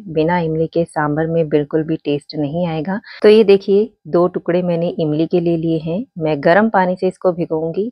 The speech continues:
ताकि ये जल्दी से सॉफ्ट हो जाए। इधर हमारे कुकर में चार सीटी लग चुकी हैं। अब हम ढक्कन खोलकर देख लेते हैं।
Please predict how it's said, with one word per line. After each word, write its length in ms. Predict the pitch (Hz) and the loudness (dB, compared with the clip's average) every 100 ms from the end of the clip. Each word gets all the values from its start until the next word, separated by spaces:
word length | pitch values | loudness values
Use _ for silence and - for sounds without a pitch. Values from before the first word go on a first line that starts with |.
| - | 0
ताकि 260 | 147 - | 0 0
ये 120 | 160 151 | -2 0
जल्दी 300 | 151 143 147 | 0 0 0
से 160 | 208 | -2
सॉफ्ट 360 | 220 160 147 - | 0 0 -2 -4
हो 80 | 147 | -2
जाए। 260 | 143 143 147 _ _ | 0 -2 -6 _ _
इधर 200 | 196 185 | 4 6
हमारे 300 | 214 214 196 196 | 4 4 2 2
कुकर 320 | 175 180 170 | 0 2 2
में 140 | 180 | 0
चार 260 | 185 165 147 | 0 2 2
सीटी 320 | - 156 160 | 0 -4 -2
लग 220 | 156 151 | 0 0
चुकी 300 | - 180 196 | -2 -6 -4
हैं। 280 | 175 180 180 | -4 -2 -2
अब 180 | - 151 | -2 -2
हम 220 | 151 156 | -2 -4
ढक्कन 360 | 143 156 - 160 | -6 -10 -8 -6
खोलकर 420 | - 147 147 151 | -2 -2 -2 -2
देख 220 | 147 151 | -2 -2
लेते 260 | 180 175 175 | -4 -6 -6
हैं। 200 | 170 208 | -6 -6